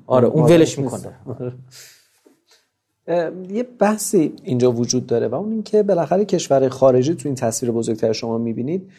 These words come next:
Speaker 2: اه، می‌دونن که عملاً، اه، رهبری به نوعی، اه، سیاست خارجی و این
Speaker 1: بله.
Speaker 2: مذاکرات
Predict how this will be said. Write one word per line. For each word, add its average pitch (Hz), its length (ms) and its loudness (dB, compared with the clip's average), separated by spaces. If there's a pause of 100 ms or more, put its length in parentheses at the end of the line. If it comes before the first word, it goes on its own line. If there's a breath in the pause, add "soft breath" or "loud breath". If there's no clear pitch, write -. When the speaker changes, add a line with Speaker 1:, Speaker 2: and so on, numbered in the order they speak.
(380 soft breath)
Speaker 2:
اه، 143 220 2
می‌دونن 196 760 0
که 127 240 -2
عملاً، 143 680 -4 (140)
اه، 135 80 -10
رهبری 139 680 -2
به 160 140 2
نوعی، 123 540 -2 (320 soft breath)
اه، - 220 -8
سیاست 120 500 -2
خارجی 117 500 -2
و 113 80 0
این 113 280 -2
Speaker 1:
بله. 98 140 -6
Speaker 2:
مذاکرات 117 880 0